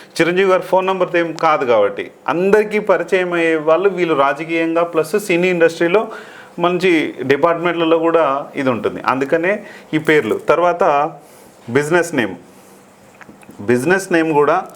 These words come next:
చాలా, చాలా, చాలా ఇంపార్టెంట్. ఎందుకు అంటే బిజినెస్ నేమ్ కరెక్ట్గా లేకపోతే మన లైఫ్ బిజినెస్ పరంగా కానీ ఇబ్బంది పెడుతుంది.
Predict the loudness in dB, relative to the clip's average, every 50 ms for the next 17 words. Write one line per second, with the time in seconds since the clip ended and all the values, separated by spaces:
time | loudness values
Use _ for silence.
0 | -20 -20 -20 -20 -20 -20 -4 0 2 2 4 2 2 2 2 2 2 2 2 0
1 | 0 0 0 0 0 0 -2 0 0 0 0 2 -2 -6 -6 -8 -10 -10 -10 -8
2 | -6 -4 0 0 0 0 0 0 0 -2 -2 -2 -2 -2 -2 -6 -12 -18 -20 -20
3 | -20 -20 -20 -20 -20 -4 -2 -2 -2 0 0 0 0 0 -2 -2 -2 -2 0 0
4 | -2 -2 -2 -2 0 0 0 0 -2 0 2 2 2 2 0 0 -2 -4 -4 -4
5 | -4 0 2 2 2 2 0 -2 -2 0 0 0 0 0 -2 -6 -6 -4 -4 -4
6 | -2 -2 -2 -2 -2 -2 -2 -2 -2 -2 -4 -8 -4 -2 0 0 0 0 0 0
7 | 0 0 0 -2 -4 -6 -6 -4 -4 -4 -4 -4 -4 -2 -4 -4 -4 -6 -4 -2
8 | -2 -4 -4